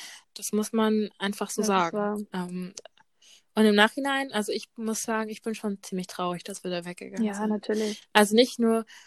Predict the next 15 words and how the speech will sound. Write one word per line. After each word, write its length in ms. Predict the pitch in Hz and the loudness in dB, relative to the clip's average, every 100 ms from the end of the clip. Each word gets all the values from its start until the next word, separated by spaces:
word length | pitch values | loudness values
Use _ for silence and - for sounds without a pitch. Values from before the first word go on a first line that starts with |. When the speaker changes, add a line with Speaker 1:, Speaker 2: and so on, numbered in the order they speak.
| - - _ - | -20 -20 _ 0
Speaker 1:
also 400 | 208 202 208 202 - _ _ - - | 0 2 2 0 -2 _ _ -20 -10
nicht 260 | - 220 - | 0 0 4
nur 260 | 226 214 202 | 6 6 6
wegen 160 | 202 | 4
der 140 | 196 185 | 4 2
Leute 300 | 196 294 277 | 4 2 4
da, 160 | 262 | 6
sondern 160 | 220 196 | 6 2
vor 180 | - - | 0 4
allem 400 | 196 202 180 - | 4 4 -2 -8
halt 160 | 185 | -10
auch 140 | - - | -10 -8
wegen 200 | 180 180 | -6 -4
Daichi, 380 | 175 175 - 180 | -4 -4 -4 -2
ne? 260 | 202 240 | 0 -2